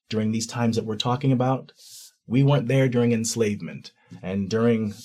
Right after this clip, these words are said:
when Utah became a, an, a, an ens-, a slave territory. Some of these hard things that are very difficult to fathom.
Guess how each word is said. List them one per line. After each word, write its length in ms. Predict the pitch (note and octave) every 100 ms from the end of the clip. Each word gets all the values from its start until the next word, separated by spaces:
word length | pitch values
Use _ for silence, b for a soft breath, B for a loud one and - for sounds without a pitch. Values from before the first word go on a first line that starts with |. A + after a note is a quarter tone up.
| - b b -
when 260 | G#2 G#2+
Utah 360 | G#2 C3+ C#3 A2+
became 420 | A2 - B2+ G#2+
a, 80 | G#2+
an, 320 | F2 G#2 G2+
a, 260 | E2 F2 - -
an 100 | B2
ens-, 300 | A2+ G#2 - -
a 120 | -
slave 280 | - C#3 A#2+
territory. 560 | D3 C3 A#2 G#2+ A#2+
Some 140 | - F3+
of 60 |
these 140 | E3+ -
hard 340 | D#3 E3 C#3+
things 540 | - C3+ F#2+ F2+ - - _ _ _
that 100 | A#2
are 80 | A2+
very 300 | G#2 C#3+ D3
difficult 380 | C3+ B2 A#2+ A2
to 80 | A2+
fathom. 500 | B2 G#2+ - -